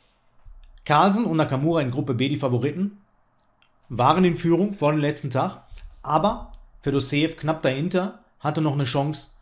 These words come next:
insbesondere Magnus Carlsen einzuholen, wenn er im direkten Duell gegen ihn gewinnt. Deswegen war natürlich das Match sehr, sehr wichtig zwischen den beiden und da gehen wir jetzt mal rein.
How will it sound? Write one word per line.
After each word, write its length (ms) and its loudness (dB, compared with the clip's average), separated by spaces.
insbesondere 580 0
Magnus 360 -2
Carlsen 440 -4
einzuholen, 760 2
wenn 160 2
er 180 -2
im 140 -4
direkten 400 -2
Duell 360 -2
gegen 240 -2
ihn 280 -2
gewinnt. 400 0
Deswegen 400 -2
war 80 -2
natürlich 260 0
das 200 -4
Match 380 -4
sehr, 220 -4
sehr 160 -4
wichtig 240 -4
zwischen 240 -8
den 100 -2
beiden 300 -2
und 300 -8
da 80 -10
gehen 180 -6
wir 60 -6
jetzt 160 -10
mal 100 -8
rein. 240 -8